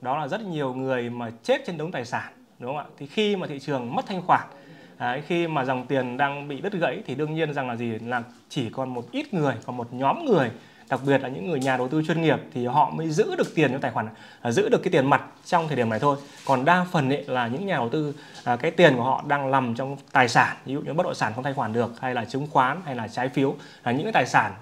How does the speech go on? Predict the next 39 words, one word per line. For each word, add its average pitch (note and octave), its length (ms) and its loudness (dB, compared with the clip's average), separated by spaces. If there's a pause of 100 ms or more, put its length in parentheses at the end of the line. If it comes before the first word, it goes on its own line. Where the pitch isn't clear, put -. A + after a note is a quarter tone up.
mặc B2+ 240 -4
dù B2 100 -4
rất A3+ 120 2
lớn F3 320 4
nhưng F#3 160 2
không G3+ 140 2
thanh E3+ 120 -4
khoản G#2+ 180 -4
được G2+ 180 -6 (240)
và A#2+ 160 0
dẫn F3+ 220 -2
tới D3 100 -2
cái E3+ 80 -2
việc D#3+ 140 0 (120)
thiếu D3+ 100 -2
tiền C3 160 -2
mặt. A#2 140 0 (280)
Thế F#3 80 2
nên F#3 160 4
là D3+ 60 2
cái F3+ 180 -2
cơ G#3+ 120 12
hội F#3 280 6
thực - 260 -4
tế D3+ 320 4
là C#3+ 220 -2
chỉ - 140 -6
dành B2+ 260 -2
cho C#3 80 0
một D3+ 120 -8
cái D3 120 -6
nhóm D3 380 -2
nhà E3+ 100 0
đầu A#2 80 -2
tư C#3+ 100 -6
nhỏ C#3 340 0 (340)
còn D3+ 240 8
tiền C3 180 4
mặt, B2 140 -6